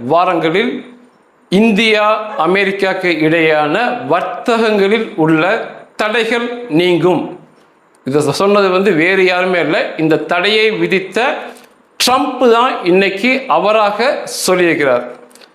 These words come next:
ஒரு வர்த்தக போர், இந்தியா அமெரிக்காக்கு இடையேயான வர்த்தக போரில் பின்வாங்கும் கோலையாக, இரண்டாவது முறை பின்வாங்கும் கோலையாக இன்னைக்கு ட்ரம்ப்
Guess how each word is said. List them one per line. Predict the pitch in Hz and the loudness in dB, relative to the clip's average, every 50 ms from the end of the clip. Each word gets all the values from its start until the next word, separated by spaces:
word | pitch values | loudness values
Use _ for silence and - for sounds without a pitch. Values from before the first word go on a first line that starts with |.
| _ _ _ _ | _ _ _ _
ஒரு | - 143 151 151 147 143 135 131 127 - | 0 2 4 4 4 4 4 4 2 2
வர்த்தக | - 156 180 - - - 254 208 214 196 | 2 0 -2 -2 -2 -2 0 0 0 0
போர், | - - 208 202 175 - - - - - - - - _ _ _ | -2 -2 0 0 0 0 -2 -6 -12 -16 -20 -20 -20 _ _ _
இந்தியா | - 170 202 214 220 208 208 214 208 208 220 247 247 - - - - - - - | 0 2 2 4 4 2 2 2 2 2 2 0 0 -2 -6 -10 -12 -10 -6 -2
அமெரிக்காக்கு | 156 185 196 202 196 196 196 208 190 180 - 175 | 0 0 0 0 0 0 -2 -2 -4 -2 -2 0
இடையேயான | 165 175 175 170 160 139 | 0 2 2 2 2 0
வர்த்தக | 143 156 151 - 208 196 202 196 | 0 0 0 -2 -2 -2 -2 -2
போரில் | - 202 180 175 175 180 208 247 - - - - - - - _ _ _ _ _ _ _ _ _ - 262 | -2 -2 0 0 2 2 0 0 -2 -6 -8 -12 -18 -20 -20 _ _ _ _ _ _ _ _ _ -2 0
பின்வாங்கும் | 285 294 285 277 269 247 214 170 156 143 123 120 - - - - - - | 2 2 4 2 2 2 0 0 0 -2 -2 -4 -8 -12 -18 -16 -6 -2
கோலையாக, | 208 220 233 226 220 202 185 180 170 160 151 135 127 - - | 0 2 2 2 2 2 0 0 0 -2 -2 -2 -2 -2 0
இரண்டாவது | 165 196 226 240 233 240 240 233 220 220 214 214 | 0 2 2 2 0 0 2 2 2 2 2 2
முறை | 214 214 214 233 262 - - - - - - | 0 0 0 0 0 -2 -4 -8 -10 -6 -4
பின்வாங்கும் | 220 220 226 220 220 220 208 156 180 208 226 233 220 - - - - - | -2 0 2 2 4 2 2 2 0 -2 -2 -2 -4 -8 -12 -16 -8 -4
கோலையாக | 185 196 208 202 202 190 180 170 175 - | 0 0 2 2 2 2 0 0 0 0
இன்னைக்கு | 254 240 - 160 165 170 185 190 190 - - 233 240 240 - - - - - | -2 -2 0 0 2 2 2 2 0 -2 -2 -2 -2 -2 -4 -6 -6 -2 0
ட்ரம்ப் | 214 240 269 269 - - | 0 0 0 -2 -4 -8